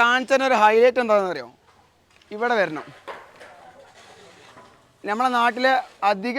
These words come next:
വീടുകൾക്കും ഉണ്ടാവില്ല ഈ സ്ലേവിൻ്റെ എൻഡ് ഉണ്ടല്ലോ, ഇത് എക്സ്പെൻസ്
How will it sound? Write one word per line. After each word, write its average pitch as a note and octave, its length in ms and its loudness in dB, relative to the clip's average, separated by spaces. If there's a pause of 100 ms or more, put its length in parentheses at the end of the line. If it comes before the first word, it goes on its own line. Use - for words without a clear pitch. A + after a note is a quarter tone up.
(140)
വീടുകൾക്കും A#3 420 0
ഉണ്ടാവില്ല G3+ 360 2 (200)
ഈ - 20 -6 (100)
സ്ലേവിൻ്റെ A#3+ 600 -2
എൻഡ് G#3+ 200 -4
ഉണ്ടല്ലോ, G3 360 -2
ഇത് G#3+ 100 2 (180)
എക്സ്പെൻസ് B3+ 380 -4